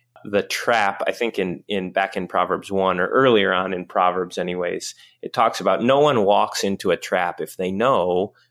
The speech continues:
that the trap is set. So if I see the hunter setting up a bear trap,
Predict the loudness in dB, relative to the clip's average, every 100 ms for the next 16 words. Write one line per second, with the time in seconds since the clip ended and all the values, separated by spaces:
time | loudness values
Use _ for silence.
0 | _ -2 -2 -6 -2 0 0 -4 -4 -2
1 | -2 -2 -4 -2 0 0 -2 -2 0 2
2 | 0 -2 -8 _ _ -6 -2 0 0 2
3 | 2 2 -4 -8 -2 0 2 0 -2 -4
4 | 0 2 2 0 0 -2 -6